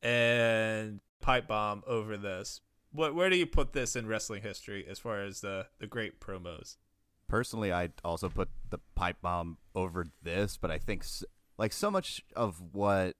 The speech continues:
Speaker 2: people find is good wrestling is based on how it made you feel. And all of the stuff that I had invested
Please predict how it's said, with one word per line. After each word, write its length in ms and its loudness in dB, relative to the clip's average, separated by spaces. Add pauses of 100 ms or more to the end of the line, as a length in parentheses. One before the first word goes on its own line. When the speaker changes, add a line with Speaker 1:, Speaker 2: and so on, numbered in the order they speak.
(260)
Speaker 2:
people 280 2
find 420 4
is 140 -2
good 200 -2
wrestling 720 -2 (320)
is 600 -10
based 360 -6
on 300 0
how 300 2
it 140 0
made 280 -6
you 180 -10
feel. 600 -16 (500)
And 520 -6 (280)
all 220 6
of 80 -2
the 100 2
stuff 340 2
that 100 0
I 100 2
had 200 2
invested 840 -4